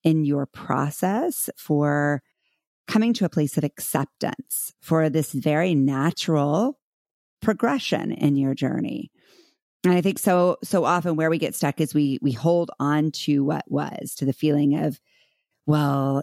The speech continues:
in the past, it looked like and felt like this." And you really ease through to,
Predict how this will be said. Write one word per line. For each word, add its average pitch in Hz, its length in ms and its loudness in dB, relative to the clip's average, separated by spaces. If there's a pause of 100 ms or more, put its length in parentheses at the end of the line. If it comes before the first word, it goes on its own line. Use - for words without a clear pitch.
in 156 320 2
the 151 80 -2
past, 190 500 -2
it - 120 -12
looked - 240 -4
like 135 340 -4
and 123 180 -4
felt 151 360 -2
like 127 380 -6
this." - 760 -6 (560)
And 160 160 2
you 185 360 2
really 190 480 0
ease 185 440 2
through 160 680 2
to, 143 680 0